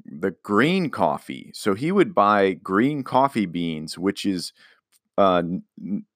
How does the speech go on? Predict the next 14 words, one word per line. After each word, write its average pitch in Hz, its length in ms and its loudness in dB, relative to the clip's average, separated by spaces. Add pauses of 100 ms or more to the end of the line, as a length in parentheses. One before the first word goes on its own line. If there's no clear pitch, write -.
(520)
uh, 67 420 -2
non-roasted 113 1120 4
coffee 113 380 0
beans. 76 540 -8 (500)
And 110 220 2
what, 120 280 4
what 107 200 2
he 170 200 0
would 139 180 4
do, 87 380 2 (180)
and 101 200 0
what 95 120 4
I 131 180 6
did, 92 460 0